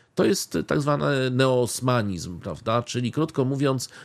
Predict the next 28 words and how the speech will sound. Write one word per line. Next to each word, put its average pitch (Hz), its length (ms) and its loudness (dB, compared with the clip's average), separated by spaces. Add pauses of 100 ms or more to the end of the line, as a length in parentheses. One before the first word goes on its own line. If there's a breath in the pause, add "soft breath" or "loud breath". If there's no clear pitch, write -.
rozszerzenie 143 680 2
wpły-, - 260 -4
stref 147 300 0
wpływów 135 420 -2
na 127 100 2
byłych 123 320 2
terytoriach 127 520 0
osmańskich. 107 680 -4 (480 soft breath)
No 202 80 0
to 202 80 4
jest - 180 2
północny 175 600 2
Irak, 147 480 0
północna 131 520 0
Syria, 180 400 2
czy 92 140 -6
cała 160 300 -2
Syria, 123 320 0
proszę - 300 -6
bardzo. 117 500 0 (400 loud breath)
To 120 100 2
jest, 123 360 0
e, 123 40 2 (400)
państwo 127 420 -2
położone 117 380 -2
tam, 113 220 -2
gdzie 98 180 -2
chce, 135 580 0